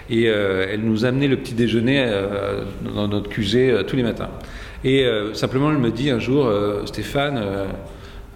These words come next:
euh, il y a des opposants au projet, j'aimerais bien que vous,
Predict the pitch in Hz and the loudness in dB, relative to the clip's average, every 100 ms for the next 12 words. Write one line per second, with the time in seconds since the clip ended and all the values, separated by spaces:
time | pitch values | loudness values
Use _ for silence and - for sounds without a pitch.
0 | 95 92 92 101 104 104 101 95 - 113 | -4 -2 -2 -4 -6 -6 -6 -8 -4 0
1 | 127 123 117 117 107 107 107 107 101 123 | 2 2 -2 -2 0 0 -2 -2 0 0
2 | 107 98 95 95 104 113 104 98 | -2 -2 -2 -2 -2 -2 -2 -4